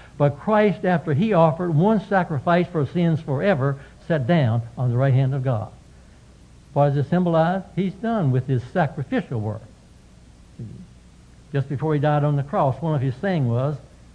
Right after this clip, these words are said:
"It is finished." Meaning his sacrificial work was finished. We'll never need another sacrifice. He made one sacrifice for sins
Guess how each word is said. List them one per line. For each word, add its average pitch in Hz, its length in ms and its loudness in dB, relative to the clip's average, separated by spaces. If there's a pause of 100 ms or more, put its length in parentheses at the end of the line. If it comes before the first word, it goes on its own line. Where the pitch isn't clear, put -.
(140)
"It 143 380 -2
is 127 320 -2 (240)
finished." 143 340 -6 (200)
Meaning 143 380 2
his 135 160 -2
sacrificial 156 680 -4
work 147 240 -2 (560)
was 139 120 -4
finished. 120 440 -4
We'll 165 160 0
never 202 300 0
need 185 220 0
another 135 360 -2
sacrifice. 123 560 -8 (680)
He 180 100 2
made 160 280 2
one 190 420 0
sacrifice 135 680 -2 (540)
for 131 180 0 (120)
sins 147 420 2